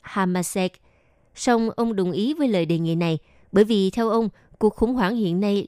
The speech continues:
là không thể chịu đựng nổi và đã đến lúc cần phải chấm dứt nó. Chủ tịch Đảng Dân Chủ Xã hội ông Jen Hamasek cho biết, ông sẽ sớm gửi đề xuất ứng cử viên ngài Zalarek lên Thủ tướng Andrej Babis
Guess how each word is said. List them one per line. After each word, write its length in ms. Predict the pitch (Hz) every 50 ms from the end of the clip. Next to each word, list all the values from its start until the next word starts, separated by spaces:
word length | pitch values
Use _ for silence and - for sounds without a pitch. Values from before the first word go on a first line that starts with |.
| _
là 200 | 180 175 165 160
không 300 | 160 - - - 269 254
thể 200 | 240 - 196 180
chịu 180 | 190 - 190 170
đựng 200 | 165 170 160 170
nổi 300 | 170 160 160 190 269 302 - _ _ _ - _ -
và 240 | - 208 185 175 175
đã 200 | 170 170 165 180
đến 160 | 190 214 240
lúc 220 | 269 285 330 359 - - -
cần 220 | - 180 165 156
phải 180 | 147 - 156 160
chấm 240 | - - 196 208 220
dứt 220 | 240 277 - -
nó. 220 | 208 185 196 254 - - _ _ _ _ _ _ _ _ _ _ _ _ _ _ _ _
Chủ 100 | - 269
tịch 220 | 277 285 226 180
Đảng 240 | 175 196 196 254 285
Dân 140 | 269 240 220
Chủ 200 | 202 214 180 202
Xã 140 | - - -
hội 400 | 240 240 214 180 175 175 180 190 -
ông 280 | - - 208 208 202 202 185
Jen 320 | - - 214 202 190 190 190
Hamasek 560 | 180 - 208 190 190 190 - - 254 277 - -
cho 140 | 233 185
biết, 280 | 175 190 226 294 - - _ _ _ _ _ _ _ _ _
ông 220 | - 220 208 208
sẽ 200 | 202 - 196 185
sớm 320 | 208 - - 233 233 262 220
gửi 180 | - 233 226 190
đề 160 | 196 214 240
xuất 200 | 240 - - -
ứng 160 | - 254 285
cử 180 | - - 180 175
viên 400 | 180 214 214 214 208 202 185 175
ngài 320 | 175 170 165 165 160 131 -
Zalarek 580 | - 156 180 196 190 180 185 180 170 175 233 302 - _ _ _ _ _ _ _
lên 260 | - 214 214 202 196
Thủ 180 | 190 208 170 180 180
tướng 320 | - 208 208 214 247 320 359 - _ _
Andrej 460 | 196 190 185 185 170 180 185 180 180 - _
Babis 500 | - 180 185 175 180 190 190 185 175 -